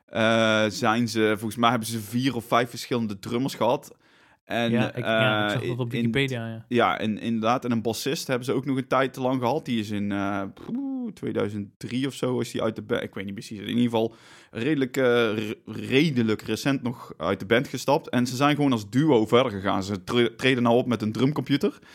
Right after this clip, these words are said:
Speaker 2: Ja.
Speaker 1: En natuurlijk, eh, honderdduizend lagen met, eh, midi, eh, geneuzel, eh, achter zich. Maar, eh, de, de gitaareffecten zijn wel allemaal live. Dus hij heeft ook een mega pe-, pedalenbord staan. En hij, hij d-, doet het allemaal wel, eh, probeert het live wel zo goed mogelijk na te bootsen.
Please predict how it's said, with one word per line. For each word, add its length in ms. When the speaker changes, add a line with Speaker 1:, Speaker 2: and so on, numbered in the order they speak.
Speaker 2:
Ja. 240
Speaker 1:
En 140
natuurlijk, 440
eh, 200
honderdduizend 600
lagen 400
met, 240
eh, 300
midi, 640
eh, 200
geneuzel, 640
eh, 60
achter 320
zich. 220
Maar, 380
eh, 460
de, 220
de 120
gitaareffecten 800
zijn 160
wel 100
allemaal 400
live. 160
Dus 160
hij 100
heeft 180
ook 100
een 200
mega 340
pe-, 260
pedalenbord 640
staan. 360
En 120
hij, 180
hij 200
d-, 340
doet 140
het 100
allemaal 200
wel, 260
eh, 80
probeert 300
het 100
live 240
wel 100
zo 120
goed 160
mogelijk 280
na 160
te 80
bootsen. 440